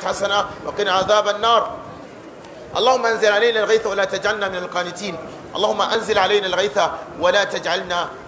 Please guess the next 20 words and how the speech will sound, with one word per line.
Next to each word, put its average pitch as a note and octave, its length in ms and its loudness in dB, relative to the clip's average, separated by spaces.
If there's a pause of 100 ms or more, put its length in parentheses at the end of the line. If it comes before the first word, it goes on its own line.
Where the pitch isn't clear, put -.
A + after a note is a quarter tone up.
من F3+ 100 -6
القانتين. F3 680 -2 (280)
اللهم G#3+ 240 2
اغفر - 180 -4
لعبدك F#3 360 -2
شيخ F3+ 180 -6
توفيق F3 340 -4 (320)
وارفع F3+ 300 2
درجته F3 500 0
في F3+ 120 -8
العليين. E3+ 460 -6 (280)
اللهم G3 220 4
اغفر F#3+ 160 -2
لجميع F3+ 440 -6
موتى F3+ 220 -4
المسلمين F3+ 520 -4 (360)
الذين F3+ 380 0
شهدوا F3+ 400 -2
لك F#3+ 160 0
بالوحدانية F3+ 680 0